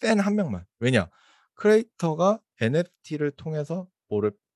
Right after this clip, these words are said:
팔잖아요. 그러면 한 사람이 그 가격을 어마무시한 그 가격을 주고 사면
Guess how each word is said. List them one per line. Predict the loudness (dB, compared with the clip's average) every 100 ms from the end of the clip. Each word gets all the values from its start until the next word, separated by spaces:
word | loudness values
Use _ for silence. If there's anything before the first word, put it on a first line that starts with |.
| _ _
팔잖아요. | -8 -4 0 0 0 -2 -4 -12 _ _ _ _ _ _ _
그러면 | 0 2 4 2 0 -4 -8 _
한 | -14 -6 -4
사람이 | 2 4 6 4 2 0 -4
그 | -2 -2
가격을 | -2 -2 -2 2 4 4 4 2 -2 0
어마무시한 | 2 6 6 6 0 -4 -6 -6
그 | -8
가격을 | -6 -2 0 -2
주고 | -6 -8
사면 | -6 -4 -2 -2 -4 -6